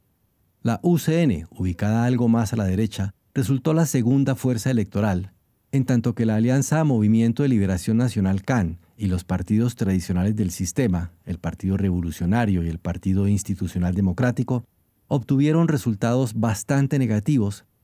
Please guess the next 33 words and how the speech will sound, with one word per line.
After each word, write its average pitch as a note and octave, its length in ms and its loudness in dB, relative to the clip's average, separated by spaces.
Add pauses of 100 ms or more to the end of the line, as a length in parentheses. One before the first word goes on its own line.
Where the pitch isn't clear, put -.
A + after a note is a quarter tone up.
(180)
pues C#3 140 0
se C#3+ 80 2
vieron E3+ 280 4
rezagados B2+ 580 0
a C3 60 2
las G2+ 140 0
siguientes A#2 520 0
posiciones G#2 640 -2
dentro F#2+ 300 0
de F2+ 80 0
las F2 160 -4
preferencias F#2 600 -2
ciudadanas. D#2+ 760 -6 (960)
Del C3 140 2
mismo D3 240 4
modo, E3 220 4
la C3 120 4
izquierda, A2 540 0
representada F#2+ 720 -2
por A2 140 0
el F#2 100 0
Frente A2+ 380 0
Unido A2 300 4
de A#2+ 40 2
la G2 120 0
Revolución, F#2 720 0 (240)
mostró C3+ 380 0
su C#3+ 160 0
escasa C#3 580 -2
capacidad G2+ 580 -2
de B2 100 0
convocatoria F#2+ 720 -2
popular. E2 400 -4